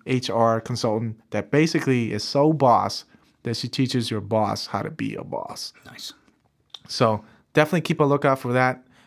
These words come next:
Speaker 1: Thank you so much for listening. You can certainly follow us on our Facebook and Instagram at C N T Lifecast. Um,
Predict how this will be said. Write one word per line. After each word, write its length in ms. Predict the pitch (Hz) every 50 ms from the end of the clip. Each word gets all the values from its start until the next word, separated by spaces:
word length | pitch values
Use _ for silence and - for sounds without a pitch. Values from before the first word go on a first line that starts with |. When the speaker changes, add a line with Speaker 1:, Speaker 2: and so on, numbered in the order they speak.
| _ _ -
Speaker 1:
Thank 180 | 143 135 139
you 60 | -
so 180 | - - 156 143
much 240 | 143 143 139 135 -
for 80 | -
listening. 460 | 123 123 131 127 - 147 139 135 131 120
You 120 | 117 123
can 180 | 120 - 120 110
certainly 640 | - - - - - 156 156 147 160 147 143 139 135
follow 420 | - - 139 131 127 123 123 120
us 240 | 120 120 117 - - - - - - - - _ _
on 340 | - 127 127 127 123 123 123
our 260 | 117 110 110 104 104 - - - - - _ -
Facebook 460 | 143 143 135 135 - 139 127 123 -
and 120 | 107 107
Instagram 540 | 117 123 123 - 123 113 120 117 120 117 107 - -
at 260 | - 117 117 117 -
C 240 | - - - 127 120
N 100 | 120 113
T 180 | 110 - 117 110
Lifecast. 680 | 104 104 104 107 - - 120 107 104 101 - - - _ _ _ _ - - - - - _
Um, 540 | - 110 110 104 101 101 98 98 95 104